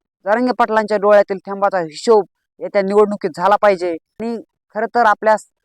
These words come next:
अ, समाजासाठी रात्रंदिवस जारंगे पाटील लढत आहेत, कारण आपण पाहिलं असं प्रत्येक वेळी ज्या, ज्या वेळी जारंगे पाटील ज्यावेळी पुढील गर्दी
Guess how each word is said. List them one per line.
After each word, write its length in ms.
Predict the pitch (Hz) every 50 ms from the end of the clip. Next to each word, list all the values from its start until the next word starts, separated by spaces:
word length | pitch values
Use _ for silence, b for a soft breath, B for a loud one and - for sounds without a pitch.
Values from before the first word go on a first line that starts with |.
| _ _ _
अ, 120 | - 160 156
समाजासाठी 760 | - - 202 202 214 220 208 220 - - 208 - 220 220 214
रात्रंदिवस 560 | 202 202 202 - 208 202 190 185 196 220 226 220
जारंगे 280 | 220 220 220 220 220
पाटील 380 | 208 208 208 202 202 196 185 185
लढत 240 | 202 220 220 - 214
आहेत, 220 | 196 190 190 180 - _ _ _ _ _ _
कारण 300 | 190 202 220 233 240 233 _ _ _ _ _ _ _
आपण 280 | - 160 190 214 233 220
पाहिलं 260 | 202 220 220 214 208
असं 200 | 202 190 - 214 196 -
प्रत्येक 380 | - - 190 _ 220 220 - 220
वेळी 140 | 220 214 196
ज्या, 220 | 165 208 208 208
ज्या 160 | 185 214 214
वेळी 300 | 208 208 214 214 220 226 220 - _ _ _ _ _ _ _
जारंगे 260 | 196 214 233 240 240
पाटील 320 | 196 - 226 214 214 208 190
ज्यावेळी 280 | 208 208 208 202 208 208 - -
पुढील 220 | 220 208 208 196
गर्दी 300 | 170 202 208 185 190